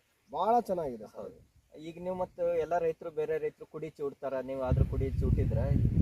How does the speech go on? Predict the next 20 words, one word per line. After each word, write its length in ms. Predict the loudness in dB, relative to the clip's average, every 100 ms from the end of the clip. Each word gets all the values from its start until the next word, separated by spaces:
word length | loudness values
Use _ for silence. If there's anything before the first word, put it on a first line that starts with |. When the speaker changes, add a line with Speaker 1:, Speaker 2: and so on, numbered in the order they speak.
| 2 0
Speaker 1:
ಇಲ್ಲ 260 | 0 2
ಸರ್, 200 | 2 -4
ನಾವು 380 | -4 -2 -2 -2
Speaker 2:
ಹ್ಮ್. 120 | -2
Speaker 1:
ಕುಡಿ 180 | -2 -2
ಚೂಟ್ಬೇಕಂತಿತ್ತು. 1000 | -2 -4 -4 -6 -6 -6 -8 -8 -4 0
Speaker 2:
ಹ್ಮ್. 300 | 0 -2 -6
Speaker 1:
ಆ 40 |
ಟೈಮಲ್ಲಿ 420 | -4 -2 0 -2 -2
ಬೇರೆ 260 | -2 -4
ಕೆಲಸ 260 | -6 -8 -6
ಬಂತು, 380 | -6 -6 -6 -10
ಕುಡಿ 220 | -10 -10
Speaker 2:
ಹ್ಮ್. 80 | -8
Speaker 1:
ಚೂಟೋದು 320 | -4 -4 -2
ಆಗ್ಲಿಲ್ಲ. 560 | -6 -6 -6 -8 -12 -16 _ _ _ _
ಇವಾಗ 280 | -4 2 4
ಏನಾಯ್ತು, 380 | 4 2 -2 -4
ಈ 40 |
ಸ್ಟಾರ್ಟರ್ 640 | -8 -6 -6 -2 -2 -2